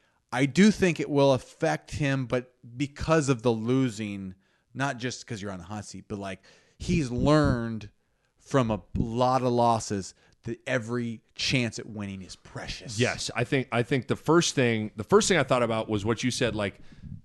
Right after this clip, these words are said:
Speaker 2: every game's a Super Bowl.
Speaker 1: Yeah.
Speaker 2: So you're doing, eh, n-, there's nothing like, you know, like, "I'll lose.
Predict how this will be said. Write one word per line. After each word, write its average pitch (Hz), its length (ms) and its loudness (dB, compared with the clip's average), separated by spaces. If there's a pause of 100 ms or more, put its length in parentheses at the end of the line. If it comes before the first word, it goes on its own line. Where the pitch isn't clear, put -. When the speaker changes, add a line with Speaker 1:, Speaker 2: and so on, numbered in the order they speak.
(600)
Speaker 2:
every 175 240 8
game's 131 340 2
a 104 40 -8
Super - 260 -8
Bowl. - 180 -18 (580)
Speaker 1:
Yeah. 254 320 -2 (520)
Speaker 2:
So 139 460 4 (540)
you're 135 280 4
doing, 156 480 2 (440)
eh, 160 60 -2 (140)
n-, 147 320 -4
there's 147 240 0
nothing 202 420 4
like, 139 560 2
you 120 120 -2
know, 117 180 2
like, 113 240 0 (100)
"I'll 277 420 2
lose. 294 480 4